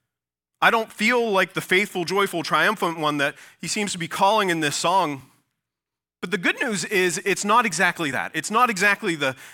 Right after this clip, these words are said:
the faithful, joyful, triumphant one that he, that he's calling, at least not on the onset, not at the beginning. Okay?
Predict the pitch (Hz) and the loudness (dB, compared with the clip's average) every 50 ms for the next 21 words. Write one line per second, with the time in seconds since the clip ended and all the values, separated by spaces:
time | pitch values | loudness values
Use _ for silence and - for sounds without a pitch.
0 | - _ 135 143 139 131 127 123 123 _ _ _ _ _ _ - - 220 214 208 | -14 _ -2 0 2 2 0 -2 -4 _ _ _ _ _ _ -4 -2 0 0 0
1 | - - 165 160 147 143 160 180 185 180 - 160 143 127 - - 160 151 156 160 | 0 -2 -4 -6 -4 -2 0 0 0 0 -2 -4 -8 -6 -2 0 0 2 2 0
2 | 160 151 - 147 147 139 127 123 123 131 127 123 123 120 117 131 127 123 127 123 | 0 -2 -4 -6 -6 -4 -4 -4 -2 -2 -2 -2 -2 -2 -4 -6 -6 -4 -4 -4
3 | 123 123 117 - - - 135 131 131 123 127 127 160 175 247 269 277 - - - | -4 -4 -8 -10 -8 -8 -6 -4 -4 -2 -4 -4 -4 -4 -4 -4 -4 -6 -8 -8
4 | - - - - _ _ _ _ _ _ - 175 180 196 190 185 170 165 147 135 | -10 -12 -14 -16 _ _ _ _ _ _ -2 0 0 2 2 0 -2 -2 -2 -2
5 | 127 123 113 - - 90 - - - - - - _ _ _ _ _ _ _ _ | -2 -2 -4 -6 -8 -10 -12 -14 -16 -20 -20 -20 _ _ _ _ _ _ _ _
6 | _ - 147 170 175 170 - 165 135 113 127 131 117 95 80 73 _ _ _ _ | _ -2 -2 0 -2 -4 -8 -12 -10 -8 -6 -6 -8 -8 -12 -18 _ _ _ _
7 | _ _ _ _ _ _ _ _ _ _ _ _ _ _ _ _ _ _ _ - | _ _ _ _ _ _ _ _ _ _ _ _ _ _ _ _ _ _ _ -10
8 | - 175 180 202 | -6 -6 -6 -6